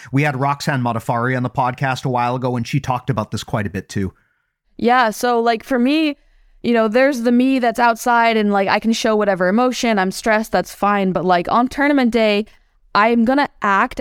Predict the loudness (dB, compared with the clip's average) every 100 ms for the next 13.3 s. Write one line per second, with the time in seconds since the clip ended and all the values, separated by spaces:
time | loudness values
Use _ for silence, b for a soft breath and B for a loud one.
0 | -2 0 2 0 0 2 2 2 0 -2
1 | -4 -2 -2 0 0 2 2 2 0 0
2 | -4 -2 0 0 0 0 -2 -2 -2 -2
3 | -2 0 0 0 -2 0 2 2 -2 -6
4 | -6 -2 0 0 0 0 -2 -4 0 0
5 | -2 -6 -2 0 0 0 0 0 -2 -2
6 | -2 -2 0 2 0 -6 _ _ -20 -8
7 | -2 0 0 -2 -4 -2 -2 0 0 0
8 | 0 -2 2 4 4 2 0 0 0 0
9 | 0 -2 -4 -4 -2 -2 -4 -2 0 0
10 | -2 -2 0 2 0 0 -2 -2 -2 -2
11 | -2 -2 0 0 0 -2 -2 -2 0 2
12 | 2 2 -2 -2 -4 -4 -6 -4 -2 -2
13 | -2 0 0